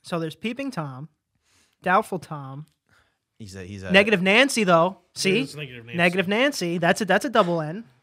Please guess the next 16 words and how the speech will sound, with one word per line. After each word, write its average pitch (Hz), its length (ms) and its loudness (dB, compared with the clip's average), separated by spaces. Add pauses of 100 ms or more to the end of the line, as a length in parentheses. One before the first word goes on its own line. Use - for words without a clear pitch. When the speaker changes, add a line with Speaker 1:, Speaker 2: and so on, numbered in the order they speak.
(420)
Speaker 1:
So 196 140 2
it 190 60 2
should 262 140 -4
be 220 240 -2 (800)
Peeping 202 460 2
Peter 170 500 -2 (260)
and 160 240 -2
Doubting 165 760 0
Danny. 147 420 -10 (300)
Speaker 2:
No, 123 180 -6
Speaker 3:
That 107 100 0
Speaker 2:
that's 113 160 -2
Speaker 3:
doesn't 135 140 0
Speaker 2:
like 95 60 -10
Speaker 3:
sound 104 400 -16
right. 85 180 -16